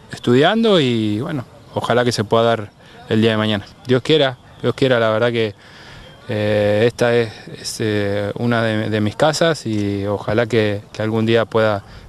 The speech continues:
estar dirigiendo o contribuyendo en el club, en el, en el crecimiento, ¿no? Sí, o-, obviamente que son, uno mirándolo de afuera, me ha tocado obviamente muchos partidos en la banca, he observado al Turco cómo se dirige a los jugadores, he aprendido mucho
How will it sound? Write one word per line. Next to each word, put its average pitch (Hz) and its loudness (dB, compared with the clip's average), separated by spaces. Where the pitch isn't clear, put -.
estar 117 -2
dirigiendo 110 2
o 101 -4
contribuyendo 107 -2
en 110 2
el 107 0
club, 120 2
en 110 0
el, 104 -2
en 110 -4
el 101 0
crecimiento, 104 -2
¿no? 131 -8
Sí, 226 4
o-, 165 2
obviamente 160 2
que 135 2
son, 131 0
uno 135 2
mirándolo 131 2
de 120 6
afuera, 147 2
me 123 0
ha - -2
tocado 123 2
obviamente 117 0
muchos 120 0
partidos 117 -2
en 113 -2
la 110 2
banca, 127 2
he 117 -2
observado 110 2
al 104 -4
Turco 123 2
cómo 113 0
se 107 -4
dirige 113 0
a 117 2
los 110 -2
jugadores, 120 2
he 117 2
aprendido 113 2
mucho 139 0